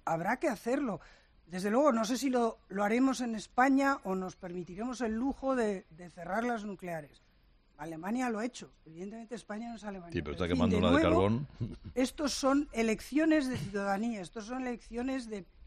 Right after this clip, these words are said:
Speaker 1: de país. Eh, aquí no hay, no hay soluciones únicas. Lo que pasa es que tienen que ser soluciones realistas. Y
Speaker 2: Claro.
Speaker 1: yo, mm,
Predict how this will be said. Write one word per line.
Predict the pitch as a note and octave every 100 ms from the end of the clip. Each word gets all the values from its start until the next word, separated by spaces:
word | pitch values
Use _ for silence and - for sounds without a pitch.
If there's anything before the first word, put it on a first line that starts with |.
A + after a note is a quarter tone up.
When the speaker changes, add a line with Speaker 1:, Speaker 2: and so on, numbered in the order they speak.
| -
Speaker 1:
de | E3+
país. | E3 E3+ G#3+ E3+ - _ _ _ _ -
Eh, | F3 F3+ F3
aquí | E3 - A3
no | C4+ B3 A#3+
hay, | B3 C4+ A#3 - - -
no | F#3 G3 A3 A#3+
hay | B3 A#3+ G#3+ - -
soluciones | - G#3 G3+ A#3 A#3 A3+
únicas. | G#3 G3 E3 C3+ A2+ _ _ _
Lo |
que | -
pasa | E3
es | F#3+
que | B3
tienen | G#3 G3+ G#3+
que |
ser | G#3+ A#3
soluciones | B3+ A#3 A#3 C#4 D4 - _ -
realistas. | E3+ D#3 G3 C#4+ - G3 - - - - -
Y | G3+ G3 F#3+
Speaker 2:
Claro. | -
Speaker 1:
yo, | G#3 C#4 E4 -
mm, | G#3